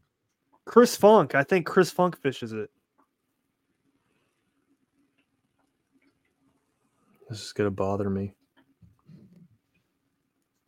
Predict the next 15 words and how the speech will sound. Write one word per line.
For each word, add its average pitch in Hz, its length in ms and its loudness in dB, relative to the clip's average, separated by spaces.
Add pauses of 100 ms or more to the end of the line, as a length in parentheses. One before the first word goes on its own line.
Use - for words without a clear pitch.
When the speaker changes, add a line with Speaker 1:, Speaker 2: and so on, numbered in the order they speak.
(580)
Speaker 2:
This 104 120 -12
is 95 140 -12
gonna 92 180 -12
bother 101 380 -6
me. 98 440 -6
Savannah. 139 540 6 (1120)
Speaker 1:
I 160 120 4
said 202 260 6
Savannah 135 440 0
River, 120 240 -4
but 123 140 -2
I 135 80 0
couldn't. - 320 -8
I 135 100 -16
don't. 139 140 -16